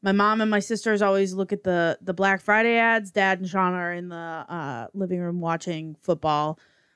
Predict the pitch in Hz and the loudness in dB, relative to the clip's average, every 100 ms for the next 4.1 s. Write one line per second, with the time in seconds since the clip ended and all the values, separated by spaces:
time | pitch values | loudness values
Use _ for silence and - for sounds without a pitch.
0 | - 180 165 151 151 170 _ _ _ - | -2 0 2 0 -6 -14 _ _ _ -18
1 | - _ _ _ - - - 339 311 285 | -18 _ _ _ -8 -6 0 2 4 2
2 | 208 220 208 196 185 202 175 175 175 208 | 2 2 2 0 -2 0 0 0 -6 0
3 | 196 190 185 - 196 170 156 156 - 160 | 4 4 2 0 0 0 -2 -8 -4 -2
4 | 160 | -2